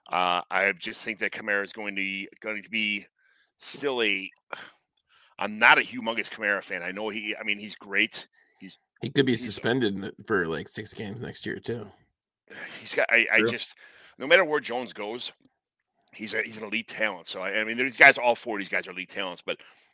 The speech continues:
Speaker 1: I, I just, I, I'm not sure what's gonna happen with Jones next year. I, I'm gonna have to put Kamara here, even though I don't want to, but it's gonna be Henry, Cook, Kamara, and then Jones.
Speaker 2: I think Jones is the oldest of the non-Henry guys, too, right?
Speaker 3: I was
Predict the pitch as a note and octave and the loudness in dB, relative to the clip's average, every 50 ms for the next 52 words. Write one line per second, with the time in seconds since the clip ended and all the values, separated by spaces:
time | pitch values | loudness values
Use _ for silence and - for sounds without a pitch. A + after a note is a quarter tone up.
0 | _ _ _ - G2+ G#2+ - - G#2+ G#2+ - - B2+ C3 - - - - - - | _ _ _ -2 -2 -2 -2 -2 -4 -4 -4 -4 -6 -4 -4 -6 -8 -10 -16 -18
1 | - - - - _ - G#2+ A#2 C3+ D3 C#3 - - C#3+ C#3 B2+ - B2+ A#2+ B2 | -18 -18 -18 -14 _ -2 0 4 6 6 4 4 2 -6 -6 -8 -6 -4 -2 -2
2 | B2 G2+ B2 G#2 A2 A#2+ A#2+ A#2 G#2 A#2 A#2+ A2+ - - A#2 A#2 A#2 A2 - - | -2 -2 -6 -10 -8 -6 -6 -6 -4 -4 -4 -4 -4 -6 -6 -6 -6 -6 -8 -14
3 | - - - - _ _ - - - - - A#2+ A#2 G2+ F#2 F2+ F#2+ A2 A2+ G#2+ | -20 -20 -20 -20 _ _ -16 -14 -10 -4 0 0 0 0 -2 -4 -2 -2 -2 -2
4 | F2 - - C#3 D3 C#3 A#2 C3+ B2+ - - - - B2+ A#2 - - G#2 G#2+ G#2+ | -2 -2 0 2 2 4 4 4 2 2 -2 -12 -12 -14 -12 -12 -8 -4 -4 -2
5 | G#2+ A2 G#2+ G2 A2+ A2+ A2 G#2+ F#2+ G#2 G#2 G2 G2 G2 G2+ G2+ F2+ F2 F2+ F#2 | -2 -2 -4 -2 -4 -4 -2 -4 -6 -6 -6 -6 -4 -4 -6 -6 -8 -10 -8 -8
6 | G2 F#2+ - - G#2+ F#2 E2+ F#2 F2 F2 - - - A2 G2+ F#2+ F#2+ F#2+ F#2 F#2 | -8 -8 -10 -10 -10 -6 -6 -4 -4 -6 -6 -8 -8 -6 -4 -4 -4 -4 -6 -6
7 | - G#2+ G#2+ G#2+ G2+ F#2+ - - G#2 G2 - - G2 F#2+ F#2 F2+ F2+ F2 E2+ E2+ | -6 -6 -6 -4 -6 -6 -6 -6 -10 -10 -10 -10 -8 -6 -4 -4 -4 -6 -6 -8
8 | E2 D#2+ D2+ F2 E2+ D2+ D2+ D2+ - - - _ _ _ _ _ _ _ _ _ | -12 -12 -14 -18 -18 -18 -20 -20 -20 -20 -20 _ _ _ _ _ _ _ _ _
9 | _ - - - C#3 E3 G3 F#3 - - C3+ C#3 D3+ F3 E3+ C#3+ A#2+ - - - | _ -18 -10 -4 -2 -2 -2 0 2 4 6 6 6 4 0 -2 -2 -4 -2 0
10 | A#2+ - - _ _ _ _ - - _ _ - - - A2 A#2+ A#2+ A2+ G#2+ - | -2 -2 -2 _ _ _ _ -20 -20 _ _ -10 -2 4 6 6 6 6 4 0
11 | - G#2+ G2+ F2+ F#2+ G2+ F#2+ G2 G#2 G2+ G2 - B2+ G#2+ A2+ G#2+ E2+ D2+ - - | 0 0 0 2 2 0 0 0 0 -2 0 0 -2 -2 -2 -2 -2 -4 -6 -10
12 | - - E2+ - - - - G2+ C2+ - C#2 E2 G#2 - - - G2 F#2+ F#2+ F2+ | -12 -12 -10 -10 -8 -6 -4 -4 -4 -4 -4 -4 -4 -6 -6 -8 -12 -10 -10 -10
13 | F#2 G2 - | -10 -12 -14